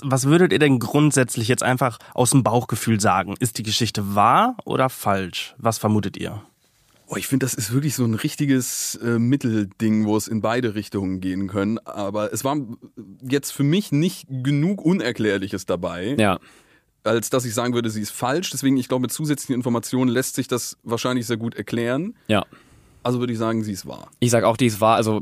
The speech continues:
Speaker 3: ich fand auch eher die erste Geschichte, da hätte ich gesagt, <laughs> die, die stimmt nicht. Aber bei der, doch, die, die stimmt. Aber ich weiß nicht, warum das alles passiert.
Speaker 1: Okay, dann,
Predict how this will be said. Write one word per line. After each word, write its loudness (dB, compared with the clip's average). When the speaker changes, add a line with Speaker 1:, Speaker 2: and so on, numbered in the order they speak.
Speaker 3:
ich -12
fand 2
auch 0
eher 4
die 2
erste 2
Geschichte, 0
da 0
hätte -2
ich -8
gesagt, -2
<laughs> 4
die, 6
die -2
stimmt 2
nicht. 2
Aber 0
bei 0
der, 4
doch, 0
die, -4
die -8
stimmt. -4
Aber 2
ich 2
weiß 6
nicht, 0
warum 4
das -10
alles -10
passiert. -16
Speaker 1:
Okay, -6
dann, -2